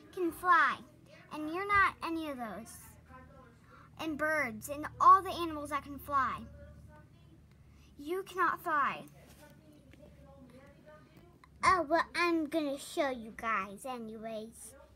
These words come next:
Oh, bravo. Oh, wait, here goes nothing. Whee! Audrey, do you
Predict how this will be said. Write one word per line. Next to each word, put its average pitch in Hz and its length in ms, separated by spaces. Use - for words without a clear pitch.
Oh, 403 160
bravo. 226 720
Oh, 302 200
wait, 370 380
here 277 220
goes 320 440
nothing. 370 640
Whee! 453 1120
Audrey, 240 460
do 277 100
you 330 140